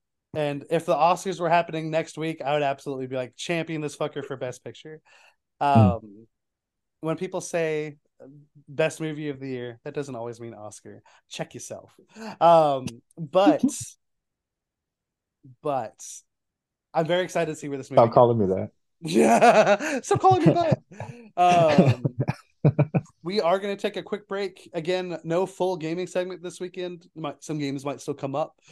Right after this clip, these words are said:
Speaker 1: but, um, we are gonna just take a quick break and then go into this week's wrap up. All right, and we are back. Instead of gaming this weekend, we are just going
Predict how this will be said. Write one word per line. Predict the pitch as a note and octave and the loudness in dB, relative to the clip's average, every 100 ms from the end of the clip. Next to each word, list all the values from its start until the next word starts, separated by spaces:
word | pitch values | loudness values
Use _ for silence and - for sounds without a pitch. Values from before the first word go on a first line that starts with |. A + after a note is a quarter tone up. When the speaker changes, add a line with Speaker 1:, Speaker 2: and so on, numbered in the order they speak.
| F3 A#3 F3 | -20 -20 -2
Speaker 1:
but, | D3 C#3 | 0 0
um, | C3+ C3 B2 | 0 -4 -4
we | C#3 | -4
are | D3 | -4
gonna | D3+ C#3+ | -4 -6
just | C#3 C#3+ C#3 - - - | -4 -6 -6 -16 -18 -10
take | D#3+ | -10
a | - | -8
quick | F3+ D3+ | -10 -8
break | G3+ - | -10 -8
and | D#3 | -8
then | C#3 | -4
go | C3+ C#3+ | -4 -4
into | D3+ - E3 G#3 - | -6 -6 -8 -8 -8
this | C3 - | -8 -6
week's | D3 E3 | -10 -10
wrap | E3+ - | -10 -14
up. | - _ _ _ _ _ _ _ _ _ _ _ _ _ _ _ _ _ _ _ _ - | -20 _ _ _ _ _ _ _ _ _ _ _ _ _ _ _ _ _ _ _ _ -4
All | F3 G3+ | 0 0
right, | C4 C#4+ - | 0 -4 0
and | D3+ | 0
we | C#3 F#3 - | 0 -4 -2
are | D3 C#3 | 0 0
back. | A#2+ E3 F3 - - D3 | 0 0 0 -4 -14 -8
Instead | E3 D3+ F3+ | -6 -2 0
of | D#3 | 0
gaming | C3+ E3 D#3+ D#3+ D#3+ | 2 2 2 -2 -4
this | D3+ D#3+ D#3 | -6 -8 -8
weekend, | D#3+ D#3+ D3+ | -6 -4 -4
we | C#3 C#3 | -2 -2
are | |
just | C#3 C#3+ C#3 C3+ | -2 -6 -10 -10
going | C3+ D3 C#3+ C3+ | -2 0 0 -4